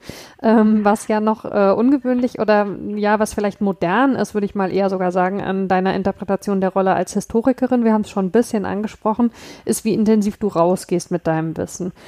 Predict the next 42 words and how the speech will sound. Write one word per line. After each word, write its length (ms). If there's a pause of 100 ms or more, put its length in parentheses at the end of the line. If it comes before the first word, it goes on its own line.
(240)
Also, 460
ähm, 380
du 80
teilst 420
Dinge, 220
die 100
du 80
erarbeitet 640
hast, 240
unter 220
anderem 300
auf 160
deinem 240
Blog, 240
den 200
wir 100
schon, 340
ähm, 680
angesprochen 600
haben, 260
Nachspielzeiten. 840
Du 120
nutzt 280
auch 120
die 140
sozialen 500
Medien 340
dafür, 360
da 100
kommen 160
wir 80
später 320
nochmal 240
dafür, 340
wie, 220
äh, 120
dazu, 420
wie 180
kreativ 640
du 140
das 200
machst. 360